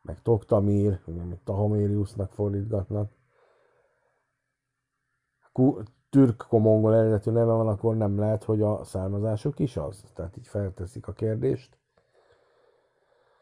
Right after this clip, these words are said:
Tehát a hunyadiak apai ága egészen biztosan nem olá eredetű, hanem egy sztyeppei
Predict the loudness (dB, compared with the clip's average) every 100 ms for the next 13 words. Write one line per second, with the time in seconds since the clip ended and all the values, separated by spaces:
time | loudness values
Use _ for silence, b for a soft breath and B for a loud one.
0 | _ _ _ _ _ _ _ _ _ _
1 | _ _ _ -2 0 4 6 6 6 8
2 | 8 6 0 -16 -20 -12 -6 -2 4 4
3 | 4 2 0 0 -2 -6 b b b _
4 | -12 -6 -4 -4 -6 -6 -10 -10 -8 -6
5 | -4 -4 -2 -2 -4 _ _ _ _ _
6 | _ _ _ _ -4 0 2 0 -2 -2
7 | -2 -4 _ _ _ _ _ _ _ _
8 | _ _ _ _ _ _ _ _ _ -10
9 | -8 -8 -10 -14 _ _ _ _ _ _
10 | -12 -12 -14 -10 -2 0 0 -4 -2 0
11 | 0